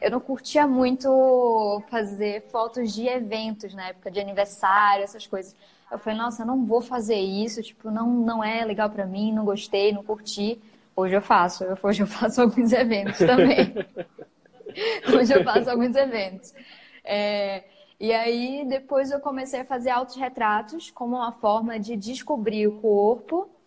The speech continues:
É, como era algo também que, assim, eu queria fazer retratos, eu gostava muito de, de ir num artístico. Então, eu falei, "Como é que eu vou fotografar as pessoas,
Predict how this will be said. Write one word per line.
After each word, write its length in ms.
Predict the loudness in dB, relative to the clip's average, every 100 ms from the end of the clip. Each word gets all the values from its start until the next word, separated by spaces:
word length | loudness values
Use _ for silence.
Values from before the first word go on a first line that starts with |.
| _ -20 _
É, 720 | -2 0 2 2 0 -2 -6 -6
como 280 | -4 -2
era 160 | 0 2
algo 300 | 2 0 -6
também 360 | -10 -10 -10 -10
que, 120 | -10
assim, 400 | -10 -10 -8 -8 -12 -20 _ _ -12 -8
eu 80 |
queria 220 | 0 2 2
fazer 260 | 0 0
retratos, 600 | -2 -4 2 4 4 2
eu 100 | -4
gostava 400 | -4 -4 -6 -6
muito 420 | -6 -8 -10 -10 -10
de, 560 | -6 -4 -2 -2 -2
de 120 | -4 -8
ir 20 |
num 120 | -10
artístico. 720 | -12 -12 -8 -8 -6 -10 -12 _ _ _ _ _ -4
Então, 800 | -4 0 2 2 2 2 0 -2
eu 80 | -4
falei, 200 | -4 -4
"Como 180 | -2 -2
é 60 | 0
que 100 | 0
eu 100 | 2
vou 480 | 4 4 4 2
fotografar 640 | -4 -10 -10 -6 -6 -4 -6
as 100 | -6
pessoas, 1040 | -6 -6 -4 -2 0 2 0 -2 -6 -16